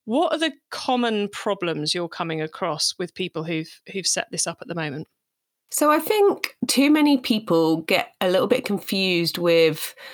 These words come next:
Speaker 2: with the setup of Google Shopping and just getting it up and running and just making it happen, that they don't actually think about how Google makes Google Shopping works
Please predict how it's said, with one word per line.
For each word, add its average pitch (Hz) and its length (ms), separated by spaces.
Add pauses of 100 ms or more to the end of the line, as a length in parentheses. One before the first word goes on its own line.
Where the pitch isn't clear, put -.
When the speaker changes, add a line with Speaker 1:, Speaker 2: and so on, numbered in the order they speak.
(640)
Speaker 2:
with 233 120
the 208 60
setup 220 480
of 165 100
Google 165 280
Shopping 151 500
and 165 140
just 180 200
getting 180 220
it 170 100
up 175 220
and 175 140
running 160 420
and 156 240 (320)
just - 320 (220)
making 175 420
it - 100
happen, 156 500
that 151 120
they 165 140
don't 175 180
actually 156 640 (400)
think 165 260
about 151 300 (720)
how 160 840
Google 151 920
makes 156 420
Google 147 300
Shopping 151 400
works - 440